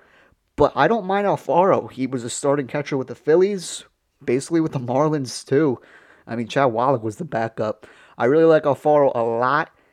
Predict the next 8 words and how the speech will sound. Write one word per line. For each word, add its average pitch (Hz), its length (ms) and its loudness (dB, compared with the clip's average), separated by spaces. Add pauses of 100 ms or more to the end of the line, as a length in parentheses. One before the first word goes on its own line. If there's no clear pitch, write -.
and 113 100 -12
congratulations 131 800 2
to 120 140 -6
him, 175 500 -2 (640)
and 113 160 -10 (100)
also 139 680 0 (680)
Nabil 143 400 2
Crismatt, 175 540 -4